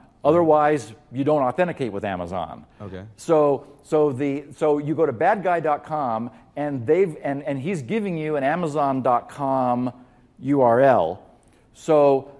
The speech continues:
Speaker 1: the client connects to the Amazon server, and it identifies itself as Amazon in the protocol,
Speaker 2: Okay.
Speaker 1: saying, "Hi there, uh, you're about to authenticate to Amazon. Is that what you want?" And so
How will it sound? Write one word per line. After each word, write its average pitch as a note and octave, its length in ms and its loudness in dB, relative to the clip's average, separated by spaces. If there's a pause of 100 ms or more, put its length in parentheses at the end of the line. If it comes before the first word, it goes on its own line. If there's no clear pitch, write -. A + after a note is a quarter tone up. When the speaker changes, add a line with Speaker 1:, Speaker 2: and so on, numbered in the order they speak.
Speaker 1:
the B2 100 -8
client E3 600 -4 (220)
connects D3+ 420 -6
to B2+ 60 -12
the A#2+ 80 -4
Amazon C3+ 500 -2
server, A#2 540 0 (180)
and C3 140 -4
it G3+ 100 -2
identifies D3 680 0
itself A2+ 640 0
as B2 200 -2
Amazon A#2 720 -2 (100)
in D3 260 -2
the C#3 60 -2
protocol, A#2 680 0 (280)
Speaker 2:
Okay. G2+ 140 -8
Speaker 1:
saying, C3+ 600 0 (320)
"Hi G3+ 240 4
there, C#3 400 2 (840)
uh, B2+ 300 4
you're C#3+ 160 4
about E3+ 300 2
to E3 80 -2
authenticate C#3 580 -4
to C3 140 -4
Amazon. A2+ 680 -2
Is A2 160 -6
that C#3+ 240 2
what C3 180 -4
you B2+ 120 -4
want?" A2+ 360 -2 (600)
And C3 160 -2
so C3 420 4